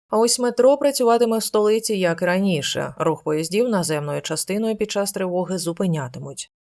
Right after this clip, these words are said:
Правоохоронці затримали наркозалежного чоловіка, який виготовляв вибухівку для терактів у Запоріжжі. Затриманому повідомили про підозру у державній зраді.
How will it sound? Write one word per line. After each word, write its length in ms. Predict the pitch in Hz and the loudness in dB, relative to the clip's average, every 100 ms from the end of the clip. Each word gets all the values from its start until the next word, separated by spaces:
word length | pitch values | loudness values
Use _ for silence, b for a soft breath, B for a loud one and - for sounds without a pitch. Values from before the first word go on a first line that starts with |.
| _ _ | _ _
Правоохоронці 680 | - 240 269 269 285 285 269 | 0 4 4 6 4 4 2
затримали 520 | 233 214 220 240 226 | 4 4 2 4 4
наркозалежного 840 | 220 214 220 233 214 208 190 190 185 | 4 4 4 2 4 4 2 2 0
чоловіка, 560 | 185 180 180 208 226 | 0 0 0 -2 2
який 300 | 226 202 208 | 2 4 4
виготовляв 540 | 214 208 214 190 185 196 | 2 2 0 0 2 2
вибухівку 680 | 202 190 220 - 208 220 226 | 0 0 -2 -2 -4 0 0
для 260 | 175 190 | 2 -2
терактів 580 | 185 208 226 208 165 156 | 0 2 2 0 -2 -2
у 100 | 170 | -2
Запоріжжі. 760 | 156 160 175 196 165 127 131 131 | -2 -2 0 0 -2 -4 -8 -4
Затриманому 760 | 185 190 196 226 247 226 220 | 0 0 2 0 2 2 0
повідомили 600 | 220 208 175 160 165 170 | 0 0 2 2 2 2
про 180 | 165 170 | 2 0
підозру 500 | 165 156 165 175 190 | 0 -2 0 0 -2
у 200 | 196 196 | -2 -2
державній 480 | 165 143 143 139 139 | -2 -2 -2 -4 -4
зраді. 420 | 160 160 139 139 | -2 -2 -2 -6